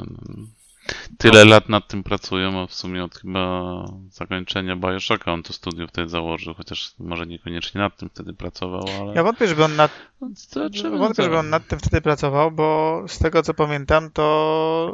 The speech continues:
Speaker 3: Levin odszedł od tematów bioshockowych, mając, e,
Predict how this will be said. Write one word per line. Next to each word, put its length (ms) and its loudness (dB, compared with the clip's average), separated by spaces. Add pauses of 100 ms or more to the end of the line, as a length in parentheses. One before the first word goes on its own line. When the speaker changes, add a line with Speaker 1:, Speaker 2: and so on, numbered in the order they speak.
(140)
Speaker 3:
Levin 640 -4 (120)
odszedł 880 0 (500)
od 240 0
tematów 400 0
bioshockowych, 880 0
mając, 800 -4
e, 520 -2